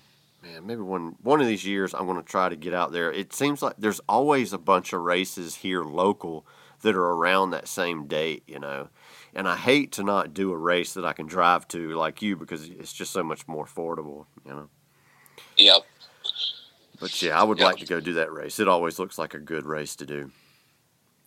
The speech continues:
Speaker 2: Yeah, so that's kind of my plan right now, um, and I'm tentative on the National Series. I like, I like the locations they have, but like you said, it's a lot of travel.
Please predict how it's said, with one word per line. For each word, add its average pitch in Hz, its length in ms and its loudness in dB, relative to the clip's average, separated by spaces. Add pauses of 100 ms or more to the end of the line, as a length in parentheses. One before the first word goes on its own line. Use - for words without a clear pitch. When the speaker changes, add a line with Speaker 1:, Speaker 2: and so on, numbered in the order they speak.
(1000)
Speaker 2:
Yeah, - 200 8 (220)
so - 360 6
that's 147 280 6
kind 160 180 4
of 139 60 2
my 131 300 4
plan 135 400 6
right 120 260 4
now, 107 460 2 (200)
um, 104 400 -2 (100)
and 107 100 0
I'm 101 100 0
tentative 110 480 4
on 98 140 4
the 101 80 -6
National 101 440 4
Series. 117 340 4
I - 100 8
like, 143 360 4 (800)
I - 80 8
like 123 200 6
the 131 80 0
locations 113 600 4
they 107 140 0
have, 104 280 4
but - 200 -2
like - 240 0
you 107 100 0
said, - 260 4
it's - 200 -2
a - 20 -4
lot 113 200 2
of - 60 -4
travel. 104 600 2